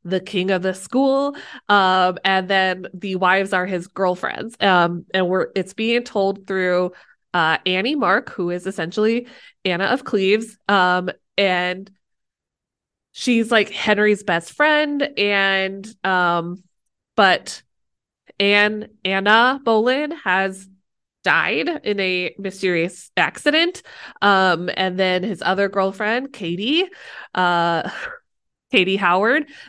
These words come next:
dies also in another type of, like, accident thing. Um, and so it's, Annie's really just determined to find out what's happened to these dead queens.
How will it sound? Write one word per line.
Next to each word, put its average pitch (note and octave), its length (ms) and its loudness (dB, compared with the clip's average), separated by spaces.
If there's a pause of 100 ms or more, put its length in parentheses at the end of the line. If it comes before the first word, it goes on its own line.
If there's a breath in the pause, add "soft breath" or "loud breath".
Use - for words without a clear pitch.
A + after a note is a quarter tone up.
(100)
dies F#3+ 460 2
also G#3+ 420 -2
in G3 100 0
another F3+ 500 0
type F3 280 -8
of, F3 200 -4
like, C#3+ 340 -6 (460)
accident - 640 -4
thing. D#3+ 400 -2
Um, F3+ 340 4
and F#3 220 0
so F#3 400 0
it's, - 260 -8 (540 soft breath)
Annie's G#3+ 380 4
really G3 220 2
just G3+ 200 -4
determined G#3 460 -2
to A#3 60 -4
find G#3 300 0
out C#4+ 260 0
what's F#3+ 260 -2
happened D4 440 -2
to - 100 -20
these G3 240 -4
dead F3+ 280 0
queens. C#4 540 -2